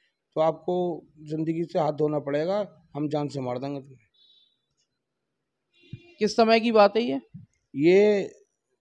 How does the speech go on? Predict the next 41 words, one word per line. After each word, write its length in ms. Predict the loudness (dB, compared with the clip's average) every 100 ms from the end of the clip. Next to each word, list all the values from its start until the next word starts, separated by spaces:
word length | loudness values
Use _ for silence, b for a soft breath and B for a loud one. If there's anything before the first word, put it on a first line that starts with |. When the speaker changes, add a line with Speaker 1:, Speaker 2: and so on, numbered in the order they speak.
| _ _ _
Speaker 1:
मेरे 240 | 0 2 4
पास 240 | 4 6
आए 140 | 6
थे, 180 | 4 -2
टाइम 240 | 0 -2 0
मुझे 320 | 0 2 0 -4 -16 -18 -20 -12 -6
पता 200 | -2 -2
नहीं 220 | 0 -2
इस 60 | -4
वक्त 260 | -4 -4 -2
ज़रा, 220 | -2 -4 -8 _ _ _ _ _
तो 300 | 2 4 4 2
फ़ौरन 260 | 6 8 8
मैंने 460 | 8 8 6 4 -2 -8
रवि 440 | 0 0 0 -2
जी 140 | 2 4
हैं 380 | 4 2 0 -4
अस्पताल 480 | -8 -6 0 0
में, 80 | 2
उनसे 240 | 0 0 2
कहा, 360 | 4 4 0 b b
"ये 120 | 2 4
ऐसे 200 | 4 2
ऐसे 140 | 2
बात 220 | 4 4
कर 120 | 4
रहा 80 | 4
है।" 60 | 4
उन्होंने 240 | 2 0
उसको 260 | -2 -2 -8
चिल्लाया 460 | -2 4 6 6 2 -6 _ _ _ _ _ _ _ _ _ _ _ _ _
कि, 340 | -4 -4 -6 -10 0
"पैसे 260 | 2 2
लेन 220 | 2 2
देन 140 | 2 0
की 80 | 2
बात 220 | 2 2
क्यों 140 | 0
कर 120 | 0
रहा 160 | 2 0
है? 120 | -2